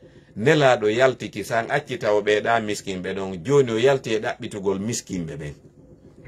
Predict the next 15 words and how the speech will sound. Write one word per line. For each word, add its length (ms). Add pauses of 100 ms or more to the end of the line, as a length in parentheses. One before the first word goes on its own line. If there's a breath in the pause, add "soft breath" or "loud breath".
(600 loud breath)
Ɓay 200
o 100
yii 340
ɓe, 140
o 100
moɓindirɓe 720
ɓe 220
jooɗi. 460 (1120 soft breath)
O 120
inni 280
ɓe, 160
"Alhamdulillahi, 1120
mi 220
yetti 380
Allah. 360